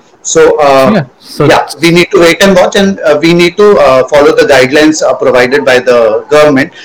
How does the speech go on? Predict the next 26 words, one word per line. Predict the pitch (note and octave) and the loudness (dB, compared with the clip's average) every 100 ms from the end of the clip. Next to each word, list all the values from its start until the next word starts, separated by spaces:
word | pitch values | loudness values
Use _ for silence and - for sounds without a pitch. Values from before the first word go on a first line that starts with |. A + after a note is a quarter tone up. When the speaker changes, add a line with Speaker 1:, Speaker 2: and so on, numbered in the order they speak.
| - | -6
Speaker 1:
and | E3 E3 | -2 0
do | G3 A#3 | 2 0
something | - E3 D#3+ G#3 | 0 -2 0 -2
to | G#3+ G3 | 0 -2
improve | C#3 D3 D3+ | -4 -2 -2
myself. | D3 B2 B2 A#2+ G#2 | 0 -2 -2 -8 -6
That | C3 C3 | -4 -2
is | E3 | -4
the | - - D#3+ | -2 -2 0
thing | D#3 | 0
which | D3+ D#3 | 0 0
I | B2+ - | -2 -4
can | - D#3+ A#2+ - | -4 -4 -6 -14
do. | G#2 - _ - | -20 -20 _ -2
Speaker 2:
That's | D#3 C#3+ | -2 0
it. | B3 | -2
And | - D3+ F3+ | 2 2 4
you | E3+ A#3 | 2 2
did | A3+ | 0
that, | C3+ A#2 D#3 - - | 0 0 0 -4 -2
and | D3+ D#3 D#3 D3+ - _ - | 0 0 0 -2 -8 _ -4
you | D#3 | -2
focused | - F3+ G#3+ - | 0 0 0 0
on | G3+ E3+ | 0 2
what's | E3 E3+ | 0 -2
important | D#3 F3+ G3+ G3+ | 0 0 0 0